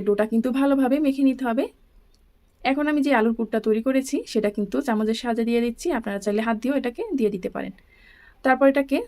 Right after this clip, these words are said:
চাইরের সাইড থেকে মুড়িয়ে এভাবে করে মুখটাকে ভালোভাবে আটকে দিতে হবে। তারপর কিন্তু রুটি বেলার মতো করে একটা হালকা হাতের সাহায্যে চাপ দিয়ে নিলেই কিন্তু এই বাগরখানিটা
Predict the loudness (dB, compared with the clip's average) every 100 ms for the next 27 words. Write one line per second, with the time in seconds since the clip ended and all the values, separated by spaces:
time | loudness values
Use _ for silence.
0 | -8 0 2 2 -2 -4 -4 -2 0 0
1 | -2 -6 -2 2 2 0 -2 -4 0 0
2 | 0 0 -2 -4 -20 -20 _ -2 -2 0
3 | 0 0 0 0 2 0 0 -2 0 -2
4 | -2 -4 -6 -6 -12 _ -20 -20 -4 -2
5 | 0 -2 -4 -4 -6 -2 -2 0 0 0
6 | -2 -4 -4 0 0 0 -2 -6 -6 _
7 | _ _ _ _ _ _ _ _ _ -20
8 | _ _ _ -2 2 2 4 2 4 2
9 | 2 2 4 2 2 0 4 4 6 6
10 | 4 2 0 -2 -4 2 4 4 -2 -4
11 | -2 -2 -4 -2